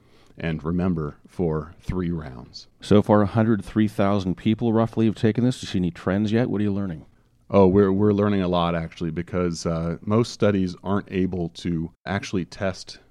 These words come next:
Speaker 1: for example, the entire aging spectrum in one single study. Oftentimes it requires,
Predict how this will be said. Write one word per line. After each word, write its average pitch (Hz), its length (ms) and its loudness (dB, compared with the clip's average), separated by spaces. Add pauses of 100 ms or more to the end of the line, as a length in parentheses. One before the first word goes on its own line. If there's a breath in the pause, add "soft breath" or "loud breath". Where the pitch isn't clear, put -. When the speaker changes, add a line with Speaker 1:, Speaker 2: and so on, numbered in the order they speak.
Speaker 1:
for 95 200 -4
example, 90 420 -4
the 87 100 -2
entire 85 420 -4
aging 87 440 -4
spectrum 87 540 -6
in 82 280 -6
one 87 340 -2
single 80 440 -8
study. 69 480 -8 (360 soft breath)
Oftentimes 87 640 -4
it - 80 -14
requires, 82 640 -6